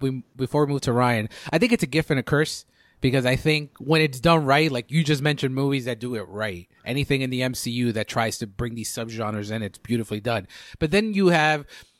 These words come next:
ironically, the ones that could not do it right for a very long time will happen to be D C <laughs> because of what happened after the trilogy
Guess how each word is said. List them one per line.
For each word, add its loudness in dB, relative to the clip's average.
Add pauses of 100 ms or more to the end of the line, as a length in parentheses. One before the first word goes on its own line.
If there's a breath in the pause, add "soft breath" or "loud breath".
(160)
ironically, 4
the 6
ones 2
that 0
could 0
not 0
do 2
it 2
right 0
for -2
a -4
very 0
long -4
time 2
will -6
happen -4
to -8
be -6
D -4
C 2 (220 loud breath)
<laughs> -20
because 0
of -4
what 2
happened 0
after -2
the -4
trilogy 0